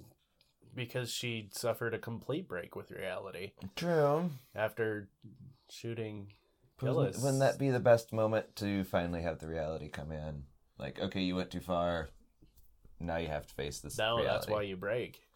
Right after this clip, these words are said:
Speaker 1: You went too far. You can't face reality now.
Speaker 2: But it affected reality.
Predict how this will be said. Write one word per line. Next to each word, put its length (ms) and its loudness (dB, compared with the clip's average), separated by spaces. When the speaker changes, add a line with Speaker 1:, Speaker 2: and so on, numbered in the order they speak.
Speaker 1:
You 160 -8
went 220 -2
too 160 -6
far. 480 0
You 300 -14
can't 280 -8
face 300 -6
reality 540 -2
now. 400 -4
Speaker 2:
But 120 4
it 100 6
affected 500 2
reality. 600 2